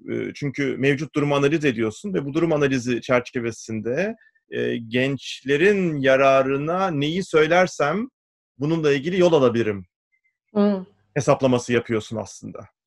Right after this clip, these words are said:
Speaker 2: Tabii.
Speaker 1: O yüzden, yok, çok bir şunu söyleyeyim. E, o yüzden biraz önce söylediğin, yani, evet, durum ağırlaşıyor vesaire filan ve, ama gençler için zaten ağır olan bir durum daha da ağırlaşıyor. Ama belki burada bir imkan var.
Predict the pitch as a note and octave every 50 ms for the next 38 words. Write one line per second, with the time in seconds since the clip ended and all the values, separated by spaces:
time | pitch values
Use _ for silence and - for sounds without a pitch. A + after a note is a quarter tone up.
0 | _ - - A#3+ C4 D#4 E4+ F4 F4 - - - - - - F3 G3+ F#3 F#3 F3+
1 | D3 C3 - - - _ _ _ _ - D#3+ D#3 C#3 - F#3 F3+ - D#3 F3+ -
2 | - F#3 F3+ F3+ F3 F3 E3+ D#3+ D#3 G3+ A#3+ - - C3+ C#3 C#3 C#3 - - D3+
3 | E3+ F3+ F3 F#3 E3 C#3 A#2+ _ _ _ _ _ - C#3 D#3 D#3+ D3 E3 D#3 D#3+
4 | D3+ - D#3+ D#3 D#3 D#3+ D3+ D#3 G3 F#3 D3+ B2+ A#2+ A#2+ A#2+ C3 C#3 D3+ C3+ B2
5 | C#3 C#3+ D#3 D3+ C#3+ D3 D3 D3 D3 D3 C3+ - - D#3+ D#3 C#3+ C3+ C3+ - -
6 | C#3+ C#3 C3+ C3+ B2+ - D3+ E3+ E3 D3+ C#3+ B2 - B2+ C#3+ D#3 D3 B2+ C3+ C#3+
7 | C#3 - F#3+ F#3+ F3+ F3 - - D#3 D3+ C#3 B2 A2 C#3 D#3+ F3+ F3+ - D#3+ D3
8 | - - C3 D3+ E3 E3 D#3 D3 D3 C#3+ C#3+ C#3 C#3 C#3 C3+ C3 A#2+ C3+ C#3+ D#3
9 | E3 D#3+ C3+ A2 - _ - B2 B2 A#2+ A#2+ A2 A#2 A#2 A2 G#2+ G#2+ G#2 G2+ G2+
10 | G2 - - G#2+ G#2 G#2+ A2 A#2+ D#3 G3 B3+ - _ _ - - - - - -
11 | - - - C#3+ D#3+ D#3+ C#3+ E3+ G#3 A3+ - - F#3+ F3+ F3+ E3 F#3+ F3 F3+ F3
12 | F3 E3 - F#3 F#3+ G3 F#3+ E3+ C3+ C3 G3 A#3+ - -